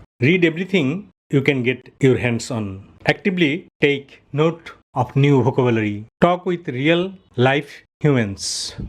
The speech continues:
Subscribe to podcasts or YouTube channels in English. Go abroad. Use your friends. আজকে lot of questions. Take a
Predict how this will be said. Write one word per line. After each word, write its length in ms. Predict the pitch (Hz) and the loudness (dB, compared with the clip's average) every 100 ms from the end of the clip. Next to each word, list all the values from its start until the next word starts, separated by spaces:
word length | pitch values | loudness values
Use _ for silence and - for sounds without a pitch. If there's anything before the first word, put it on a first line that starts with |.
| - _ | -14 _
Subscribe 540 | - 156 - 175 175 - | -4 -2 -2 -4 -4 -4
to 220 | 147 160 _ | -4 -6 _
podcasts 520 | 147 143 170 151 - - - | -4 -4 -4 -6 -8 -16 -4
or 320 | 135 131 120 - - | 0 0 -4 -8 0
YouTube 360 | 175 180 175 | 0 2 -2
channels 460 | - 139 139 135 - | 0 0 0 -4 -8
in 180 | - 131 | -4 0
English. 600 | 127 120 110 - - - - _ 135 | 2 2 0 -4 -10 -12 -18 _ 4
Go 240 | 143 160 | 4 4
abroad. 500 | 139 123 139 135 117 104 - | 0 0 2 2 0 -6 -2
Use 220 | 156 165 | 2 2
your 140 | 147 143 | 2 0
friends. 420 | - 151 143 117 - - _ - | 0 0 0 -6 -12 -20 _ -4
আজকে 300 | 135 - 143 139 - | -4 -2 -2 -2 -4
lot 240 | 131 143 151 | 0 0 0
of 60 | 151 - | -2 -4
questions. 420 | 143 - 110 98 - - - - | -6 -6 -8 -8 -14 -16 -18 -2
Take 180 | - 147 | 2 2
a 80 | 160 | 2